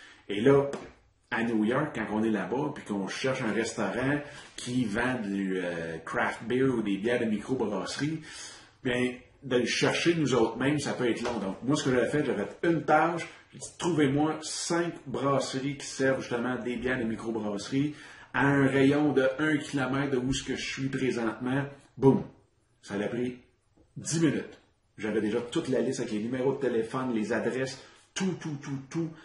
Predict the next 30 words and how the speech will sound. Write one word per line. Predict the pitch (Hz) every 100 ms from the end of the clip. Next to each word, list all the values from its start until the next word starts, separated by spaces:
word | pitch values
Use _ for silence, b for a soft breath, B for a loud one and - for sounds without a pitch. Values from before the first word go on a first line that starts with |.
| B
les | - 127
informations | 139 139 135 127 117 139 143 143 - B -
pertinentes | 160 - 147 147 147
sur | - 139 143 139 B B B -
les | 123 117
cinq | - - 143 147
brasseries | 123 120 110 -
que | 135
j'avais | 120 113
demandées. | 113 117 110 120 104 B B B
Vous | 101
voulez | 107 143
booker | 160 135 - 165
des | 147 135
avions ? | 131 143 160 160 - - - _
Ils | 123
peuvent | 110 143
le | 131 123
faire. | 131 135 120 B B -
Donc, | 113 - -
tout | - 214
ça, | 190 - 175 185 -
ils | 120
peuvent | 147 143 131
le | 123
faire | 143 160 - -
à |
un | 107 104
prix | - 110 131
vraiment | 104 101 104 117